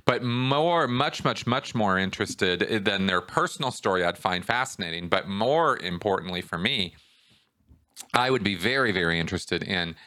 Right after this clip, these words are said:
their celebrity handlers, how that all worked. What, you know, how were they, how did they deal with, um, contradictions or, uh, hypocrisies? I have all kinds of questions for Laura about, uh, what it says in Science of Survival and the cognitive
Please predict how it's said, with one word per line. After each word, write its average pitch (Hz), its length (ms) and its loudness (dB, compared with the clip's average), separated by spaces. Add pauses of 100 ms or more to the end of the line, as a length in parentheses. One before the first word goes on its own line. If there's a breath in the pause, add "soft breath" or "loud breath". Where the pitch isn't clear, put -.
(280 loud breath)
their 110 140 2
celebrity 101 540 -2
handlers, 123 680 -2
how 87 220 0
that 104 260 -2
all 107 320 0
worked. 110 380 0
What, 98 280 0
you 101 160 0
know, 90 120 0
how 95 220 0
were 95 140 2
they, 90 340 -2
how 101 180 2
did 98 140 -2
they 90 140 0
deal 95 360 0
with, 90 400 0
um, 80 400 -2 (720 loud breath)
contradictions 113 1200 0
or, 90 580 4
uh, 80 280 2
hypocrisies? 120 1080 -2
I 104 320 0
have 104 220 0
all 117 260 0
kinds 117 380 -2
of - 80 -8
questions 95 420 -4
for 90 160 -4
Laura 104 440 4
about, 87 360 0 (380 loud breath)
uh, 92 220 4
what 101 180 2
it 98 80 -2
says 104 300 0
in 101 60 -2
Science 98 400 -2
of 98 60 -8
Survival 101 640 0
and 92 140 -2
the 90 80 -2
cognitive 92 720 -2